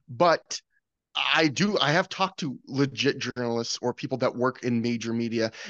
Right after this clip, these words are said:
and I can tell you there's an art to even, you can ask, if you get private one-on-one time, say with, again, Cody Rhodes, you, y-, and you get, they say you get,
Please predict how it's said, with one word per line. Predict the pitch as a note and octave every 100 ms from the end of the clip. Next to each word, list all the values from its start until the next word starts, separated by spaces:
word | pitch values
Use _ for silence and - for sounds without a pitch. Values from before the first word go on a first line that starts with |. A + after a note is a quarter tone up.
| -
and | C3+
I | E3+
can | F3 E3+
tell | G3+ B3
you | A#3+ E3 D#3+ F#3+ -
there's | F3 F#3+
an | -
art | F3+ F#3+
to | - F#3+
even, | F#3+ F3+ F3+ _ _
you | D#3
can | A#3+ C#4+ B3 E3 - F#3+ -
ask, | C#3 G3+ - -
if | D3+
you | G#3
get | A3+
private | - F#3 F3
one-on-one | D3 D3+ C#3 A#2+
time, | A#2 A#2
say | G#2+ A2
with, | G#2+ A2+ - -
again, | C3 E3 -
Cody | A#2+ A#2 B2+
Rhodes, | A#2 F2 - - - - - -
you, | C3+ D#3 C#3+
y-, | C#3+ -
and | C3+
you | C#3+
get, | D#3 D3 A#2+
they | C3+
say | C3
you | A2
get, | B2+